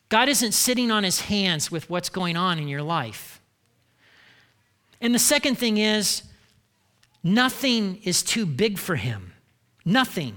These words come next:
A busted relationship, a black hole of money, if you're looking for work, if you've got a health issue,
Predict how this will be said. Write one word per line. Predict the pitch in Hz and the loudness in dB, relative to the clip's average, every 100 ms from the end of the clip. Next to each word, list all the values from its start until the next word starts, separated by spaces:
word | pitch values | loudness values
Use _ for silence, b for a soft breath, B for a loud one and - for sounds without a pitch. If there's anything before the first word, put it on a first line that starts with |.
| 101 B B B | -14 B B B
A | 170 | -2
busted | 143 233 - 214 | 2 2 0 -2
relationship, | 156 151 202 233 262 247 277 269 269 - B B B _ | -2 0 2 2 2 2 2 0 -4 -20 B B B _
a | 180 | -2
black | 135 160 190 240 | 0 4 4 4
hole | - 226 233 214 | 2 2 2 2
of | 143 | 2
money, | 165 202 262 277 262 - - b b b b - | 4 6 4 2 -2 -12 -20 b b b b -6
if | 202 | -2
you're | 220 190 | 0 2
looking | 185 233 254 240 | 4 4 2 2
for | - 185 | 2 4
work, | 165 208 285 - - - _ _ _ _ _ | 6 6 4 0 -14 -18 _ _ _ _ _
if | 208 202 | -4 0
you've | 220 190 135 | 0 0 4
got | 190 233 214 - | 6 6 4 0
a | |
health | 165 226 233 254 | 2 2 2 2
issue, | 240 - 269 294 | 4 4 4 0